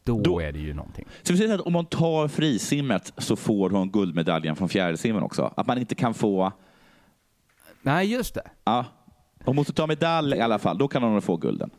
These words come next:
Speaker 2: Man kan inte få, man kan
Speaker 1: Ja.
Speaker 2: inte bara få den bara sådär.
Speaker 1: Men simmarna är så himla konstiga. De har ju liksom dessutom medley.
Speaker 2: Ja.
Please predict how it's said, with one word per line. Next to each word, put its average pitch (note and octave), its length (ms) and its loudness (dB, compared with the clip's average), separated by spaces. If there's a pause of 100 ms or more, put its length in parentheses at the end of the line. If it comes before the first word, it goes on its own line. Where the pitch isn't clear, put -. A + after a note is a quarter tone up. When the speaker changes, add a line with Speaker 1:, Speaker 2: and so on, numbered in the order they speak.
Speaker 2:
Man - 100 -2
kan C3+ 80 0
inte C#3 120 0
få, B2+ 120 -2
man C3+ 100 -2
kan C#3+ 140 2
Speaker 1:
Ja. - 20 2
Speaker 2:
inte C3+ 120 2
bara B2+ 200 0
få G#2 300 0 (280)
den G#2 360 0
bara G2+ 220 0
sådär. F2+ 440 -2 (1400)
Speaker 1:
Men D#3 180 2
simmarna C3 520 -2
är E3 80 -2
så A#2+ 60 -6
himla D3 180 0
konstiga. A#2 300 -2
De B2 240 0
har A#2+ 100 -2
ju A#2+ 80 0
liksom A#2+ 300 -2
dessutom A#2 680 -2
medley. G2 560 -4 (400)
Speaker 2:
Ja. G2 180 2